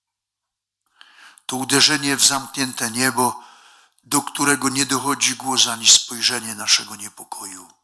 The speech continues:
To być, w cudzysłowie, osieroconym przez Boga.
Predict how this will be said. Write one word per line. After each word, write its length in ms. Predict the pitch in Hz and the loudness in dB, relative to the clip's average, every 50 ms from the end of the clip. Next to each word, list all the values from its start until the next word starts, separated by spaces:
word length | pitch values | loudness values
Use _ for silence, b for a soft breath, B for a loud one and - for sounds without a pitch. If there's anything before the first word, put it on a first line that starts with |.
| _ _ _ _ _ _ _ _ _ _ _ _ _ - - _ b b b b b b b b b b b b b _ | _ _ _ _ _ _ _ _ _ _ _ _ _ -20 -20 _ b b b b b b b b b b b b b _
To 160 | - - 120 107 | -10 -10 -10 -8
być, 320 | 101 120 120 - - - | -4 -4 -2 2 2 2
w 80 | - - | 2 4
cudzysłowie, 760 | - - - - 110 107 - - 123 120 113 110 110 107 104 _ _ _ _ _ _ _ _ _ _ _ _ - | 2 2 2 2 2 4 2 2 2 -6 -12 -14 -16 -18 -18 _ _ _ _ _ _ _ _ _ _ _ _ -4
osieroconym 1080 | - 127 123 - - 123 120 117 117 113 - - 123 117 107 98 98 98 95 92 92 - | -2 2 4 4 4 4 2 -6 -4 2 2 2 2 2 -6 -8 -12 -16 -18 -18 -14 -2
przez 340 | - - - - - - - | 2 2 2 2 2 0 0
Boga. 640 | - - - - - - - - - - - - _ | 0 -2 -16 -18 -14 -12 -10 -10 -10 -10 -12 -16 _